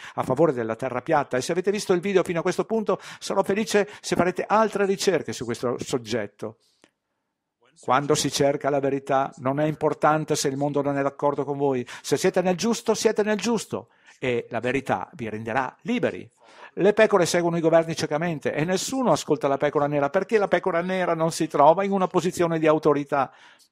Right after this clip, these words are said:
Ma la pecora nera vede qualcos'altro, o no?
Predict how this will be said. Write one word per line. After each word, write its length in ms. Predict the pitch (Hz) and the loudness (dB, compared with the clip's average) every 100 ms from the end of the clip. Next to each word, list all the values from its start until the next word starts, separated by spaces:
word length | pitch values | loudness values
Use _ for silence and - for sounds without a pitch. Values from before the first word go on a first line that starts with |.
| - | -4
Ma 320 | 113 117 120 | -2 0 -2
la 140 | 120 | -4
pecora 420 | 117 123 - 120 123 | 0 0 0 0 0
nera 320 | 123 127 123 | 0 0 2
vede 300 | 123 123 117 | 0 -2 -4
qualcos'altro, 1040 | 123 123 - 135 139 147 135 - 107 101 _ | -2 -2 -2 -4 -4 -4 -6 -8 -12 -14 _
o 200 | - 160 | -4 -4
no? 360 | 170 127 110 | -2 -6 -8